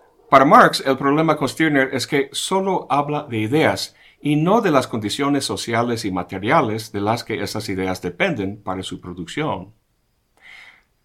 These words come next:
En términos de la primera crítica que vimos, Podemos decir que la ideología de Stirner corresponde no a las condiciones reales, sino solo a las ilusiones que la clase media tiene sobre sí misma.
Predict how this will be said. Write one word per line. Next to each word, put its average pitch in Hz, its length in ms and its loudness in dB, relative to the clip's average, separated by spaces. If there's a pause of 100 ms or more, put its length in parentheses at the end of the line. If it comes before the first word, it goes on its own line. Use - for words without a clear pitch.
(280)
En 135 140 0
términos 185 640 2
de 127 120 0
la 113 120 2
primera 117 340 0
crítica 117 400 -6
que 107 120 -4
vimos, 147 460 -4 (380)
Podemos 180 300 2
decir 147 340 0
que 127 140 -2
la 113 340 0
ideología 113 680 0
de 127 100 -2
Stirner 143 500 -4
corresponde 127 760 -2 (160)
no 208 280 0
a 190 60 0
las 117 180 2
condiciones 107 720 -4
reales, 104 680 2
sino 147 560 -4
solo 180 540 -4
a 117 80 -6
las 113 320 -6
ilusiones 131 760 -4
que - 80 -12
la 107 140 -8
clase 120 320 -6
media 98 340 -4
tiene 95 380 -6
sobre 90 260 -12
sí 90 160 -10
misma. 92 480 -12